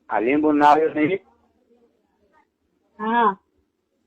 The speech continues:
Speaker 1: ઈ તો ઉપરથી આપણે ફેરવવું પડે, ઠેઠ માથેથી તે જમણા પગના અંગૂઠા સુધી આગળના ભાગમાં આમાં અડકતું જવાનું, હાથ વખત ફેરવાનું, પછી એને પાણી પધરાઈ દેવાનું. એમ.
Speaker 2: હમ.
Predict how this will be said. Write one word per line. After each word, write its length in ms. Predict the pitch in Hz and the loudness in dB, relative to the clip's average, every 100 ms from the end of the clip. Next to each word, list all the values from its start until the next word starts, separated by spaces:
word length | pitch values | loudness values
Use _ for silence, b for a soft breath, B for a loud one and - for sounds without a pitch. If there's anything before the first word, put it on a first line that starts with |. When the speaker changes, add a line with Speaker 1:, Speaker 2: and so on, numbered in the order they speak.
| _ _ _ _ _ 127 | _ _ _ _ _ -4
Speaker 1:
ઈ 140 | 135 | 0
તો 240 | 156 165 | 4 4
ઉપરથી 280 | 170 175 170 | 4 0 -2
આપણે 260 | 160 156 160 | -6 -2 0
ફેરવવું 500 | 160 196 190 160 127 | 6 8 8 6 4
પડે, 220 | 123 117 | 2 2
ઠેઠ 200 | - 131 | 2 -2
માથેથી 540 | 117 123 - 135 139 127 | -2 -6 -6 -10 -10 -2
તે 140 | 123 | -2
જમણા 300 | 113 131 127 | 0 -2 -4
પગના 300 | 120 117 123 | -4 -4 -2
અંગૂઠા 300 | 143 151 123 | -2 -2 0
સુધી 380 | 110 104 107 101 _ _ _ _ - | -2 -2 -6 -10 _ _ _ _ -8
આગળના 400 | 117 123 127 120 | -6 -4 -4 -4
ભાગમાં 420 | 107 123 113 117 | 0 0 0 -4
આમાં 260 | 117 117 113 | -2 -2 -2
અડકતું 400 | 127 131 - 107 | 0 0 0 -2
જવાનું, 380 | 98 95 101 | 0 0 -2
હાથ 320 | 101 131 131 107 | -6 -2 0 -2
વખત 220 | 104 117 | -8 -8
ફેરવાનું, 580 | - 156 131 104 95 - | 0 2 4 0 -4 -10
પછી 260 | 117 - | -12 -8
એને 200 | 127 135 - _ _ - | -6 -6 -6 _ _ -4
પાણી 260 | 131 135 | -2 0
પધરાઈ 400 | 135 160 151 139 | 0 -2 4 4
દેવાનું. 400 | 110 101 92 92 _ _ _ _ _ 226 233 - - | 4 -4 -6 -12 _ _ _ _ _ _ -20 -20 -20
એમ. 140 | - 170 _ _ _ 240 | -20 -20 _ _ _ -10
Speaker 2:
હમ. 320 | 220 208 196 | -6 -2 -2